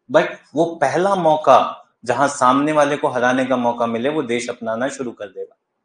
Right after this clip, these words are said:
तो भारत और चीन के संबंध इसी तरह के संबंध है।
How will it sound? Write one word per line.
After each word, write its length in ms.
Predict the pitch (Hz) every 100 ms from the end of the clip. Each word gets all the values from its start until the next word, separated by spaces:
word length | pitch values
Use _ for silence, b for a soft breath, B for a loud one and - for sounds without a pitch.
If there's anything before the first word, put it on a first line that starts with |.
| _ _ _ -
तो 60 | 123
भारत 300 | 117 143 175
और 60 |
चीन 240 | 170 165 165
के 80 |
संबंध 340 | 165 160 170 165
इसी 200 | 151 160
तरह 220 | 151 143
के 100 | 139
संबंध 420 | - 120 113 104
है। 100 | 101